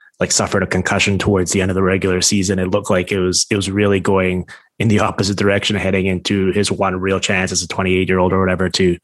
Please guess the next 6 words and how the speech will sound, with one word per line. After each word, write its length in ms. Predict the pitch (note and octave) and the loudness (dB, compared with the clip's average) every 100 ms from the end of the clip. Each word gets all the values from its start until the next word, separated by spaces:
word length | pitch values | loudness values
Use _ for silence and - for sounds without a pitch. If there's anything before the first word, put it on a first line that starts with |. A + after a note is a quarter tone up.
| - | -12
to 80 | - | -4
get 200 | G2+ F#2 | 0 0
one 220 | F2+ F2+ | 2 0
massive 360 | F2+ F2 - F#2 | 0 0 -2 -4
payday. 500 | - G#2+ G#2+ F#2+ F#2 - - - - | 0 2 4 2 0 -6 -18 -16 -4
And 480 | A2 G2+ G2+ F#2 | -2 0 0 -4